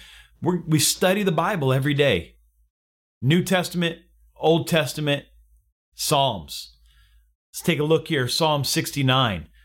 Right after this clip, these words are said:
Man, we went through this yesterday. Um, he's not doing good. He's not happy at all. Here's what he's saying. He's begging God. He's begging God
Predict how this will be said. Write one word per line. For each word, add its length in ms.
Man, 360
we 120
went 200
through 140
this 180
yesterday. 640
Um, 960
he's 240
not 220
doing 200
good. 360
He's 220
not 360
happy 600
at 160
all. 480
Here's 260
what 120
he's 120
saying. 260
He's 240
begging 720
God. 580
He's 180
begging 500
God 440